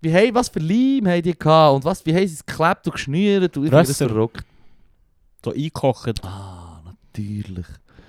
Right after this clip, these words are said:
Speaker 2: Classic.
Speaker 1: Ah.
Speaker 2: Oder Knochen von seinen Feinden.
Speaker 1: Ah. Noch
Speaker 2: Irgendwo,
Speaker 1: ein bisschen, noch
Speaker 2: irgendwo
Speaker 1: ein bisschen
Speaker 2: müssen die,
Speaker 1: crazy
Speaker 2: irgendwo
Speaker 1: ist.
Speaker 2: müssen die dreißig Prozent ja her haben.
Speaker 1: Oh shit. <laughs>
Speaker 2: <laughs>
Speaker 1: Ah,
Speaker 2: Ja, ja,
Speaker 1: schau,
Speaker 2: ja,
Speaker 1: da
Speaker 2: ich
Speaker 1: kommt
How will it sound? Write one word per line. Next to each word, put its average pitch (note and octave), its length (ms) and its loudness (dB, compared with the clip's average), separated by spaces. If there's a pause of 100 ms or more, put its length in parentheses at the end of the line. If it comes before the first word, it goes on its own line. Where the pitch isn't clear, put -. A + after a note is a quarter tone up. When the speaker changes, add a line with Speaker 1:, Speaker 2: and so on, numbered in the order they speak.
(140)
Speaker 2:
Classic. B2 560 -4 (120)
Speaker 1:
Ah. G#2 80 -10 (760)
Speaker 2:
Oder C3 220 4 (140)
Knochen B2+ 440 -4
von A#2+ 80 -8
seinen A#2+ 200 -2
Feinden. A#2+ 520 -4
Speaker 1:
Ah. C3 720 0 (500)
Noch G#2+ 100 -6
Speaker 2:
Irgendwo, C3 160 2
Speaker 1:
ein C3 60 6
bisschen, C3+ 200 0
noch C#3 60 0
Speaker 2:
irgendwo - 40 4
Speaker 1:
ein C3 40 2
bisschen - 0 -
Speaker 2:
müssen A#2+ 240 2 (100)
die, C3+ 120 4
Speaker 1:
crazy B2 80 -2
Speaker 2:
irgendwo C3+ 140 0
Speaker 1:
ist. B2+ 60 0 (140)
Speaker 2:
müssen B2+ 100 -2
die B2 60 -8
dreißig C3 220 -2
Prozent B2+ 460 0
ja A#2+ 80 2
her C3+ 160 2
haben. A2+ 200 -2
Speaker 1:
Oh C3 160 -6
shit. G#2 300 -8
<laughs> - 160 -8 (680)
Speaker 2:
<laughs> D3+ 1120 2 (520)
Speaker 1:
Ah, D#3+ 200 10
Speaker 2:
Ja, F#3 240 10
ja, F#3+ 80 10
Speaker 1:
schau, G#3 60 12
Speaker 2:
ja, B3 100 10
Speaker 1:
da F3 120 12
Speaker 2:
ich F3 60 12
Speaker 1:
kommt - 60 8